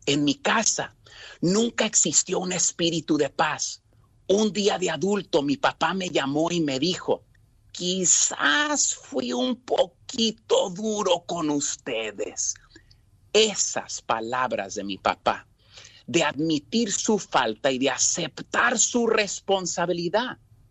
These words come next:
me ayudaron a sanar a mí.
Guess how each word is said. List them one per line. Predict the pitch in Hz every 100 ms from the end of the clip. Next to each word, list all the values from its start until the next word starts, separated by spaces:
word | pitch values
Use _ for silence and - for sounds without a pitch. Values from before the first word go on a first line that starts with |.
| _
me | - 113 123
ayudaron | 110 113 101 104 113 123 131 139 -
a | - 98
sanar | - 90 90 90 90 90
a | - 95
mí. | 95 -